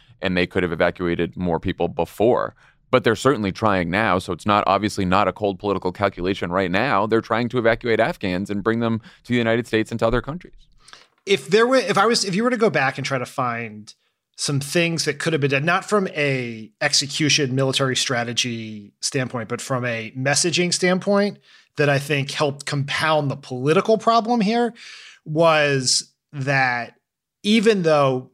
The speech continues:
Speaker 2: Biden, who has been crystal clear for a decade in his view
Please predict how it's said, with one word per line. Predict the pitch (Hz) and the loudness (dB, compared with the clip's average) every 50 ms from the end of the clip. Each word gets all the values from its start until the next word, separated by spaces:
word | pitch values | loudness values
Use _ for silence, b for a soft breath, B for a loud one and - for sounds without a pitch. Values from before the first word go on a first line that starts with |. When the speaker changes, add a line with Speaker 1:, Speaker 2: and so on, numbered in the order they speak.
| _ - | _ -4
Speaker 2:
Biden, | 135 147 151 147 135 127 123 120 | -2 0 0 0 -2 -4 -8 -10
who | - - 151 147 | -10 -6 -2 0
has | 139 131 139 | 0 0 0
been | - 143 135 123 113 107 104 101 - _ _ _ - | 0 -2 -2 -2 -2 -6 -10 -14 -18 _ _ _ -4
crystal | - - 214 - - 208 180 151 | 2 2 2 4 4 2 0 0
clear | - - 151 143 139 123 113 | 0 0 2 2 2 2 0
for | - 131 120 | -2 -4 -4
a | 110 | -4
decade | 95 - 147 143 139 - 135 117 107 107 107 - | -2 0 0 0 0 -2 -4 -4 -4 -6 -8 -10
in | 123 117 - | -10 -10 -8
his | - 156 156 147 135 113 | -4 -2 -2 0 -2 -2
view | 107 113 131 147 160 147 123 110 104 101 101 95 | -4 -4 -2 0 2 0 0 -2 -6 -12 -16 -18